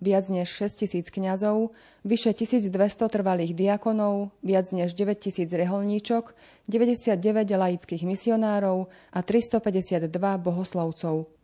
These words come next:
Katolícka viera prišla do Kanady po objavení jej teritórií Európanmi v šestnástom storočí. Prvú svätú omšu na území dnešnej Kanady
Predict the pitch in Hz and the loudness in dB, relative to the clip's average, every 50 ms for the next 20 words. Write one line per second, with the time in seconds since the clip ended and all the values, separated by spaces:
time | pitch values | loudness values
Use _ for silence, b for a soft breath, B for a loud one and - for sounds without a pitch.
0 | _ _ _ _ _ - 202 190 - 180 165 175 175 - - 180 170 175 185 185 | _ _ _ _ _ -4 -4 0 2 2 2 2 0 0 -2 -2 0 2 2 4
1 | 185 196 190 190 - 196 196 - - 180 160 165 170 - 196 196 196 196 196 196 | 4 4 2 2 0 0 0 0 0 0 2 2 0 0 0 0 0 0 0 2
2 | 214 220 214 - 180 - - 185 190 220 214 208 208 208 208 202 202 190 175 170 | 0 0 0 0 2 2 2 4 4 4 4 6 4 4 4 2 2 2 2 2
3 | 170 - 196 202 214 208 208 202 196 185 190 180 160 151 - - 180 196 208 214 | 2 0 2 2 2 2 2 2 2 4 2 2 2 0 2 2 2 2 4 2
4 | 214 208 214 208 202 202 196 190 185 180 - - 208 202 - 196 185 180 175 - | 2 2 2 0 2 0 0 0 -2 -2 -4 -4 -6 -4 -2 -2 -2 -2 -2 -4
5 | 185 175 170 - - 175 175 180 175 - - 175 160 160 156 - B B B B | -4 -4 -4 -2 -2 -2 0 0 -2 -2 -2 0 0 0 -2 -6 B B B B
6 | B B B B B B - 226 233 226 254 240 - 233 240 240 - 220 202 196 | B B B B B B 0 2 4 4 4 2 4 2 0 2 4 2 4 4
7 | 196 208 196 - - 233 220 208 180 - 190 208 202 226 214 202 180 170 156 170 | 2 2 0 0 0 2 2 4 2 4 2 2 2 2 2 2 2 2 2 2
8 | 185 185 185 - 180 165 165 - - 185 190 196 196 190 220 226 226 | 0 0 0 0 -2 -2 0 0 -2 0 0 0 2 2 2 2 2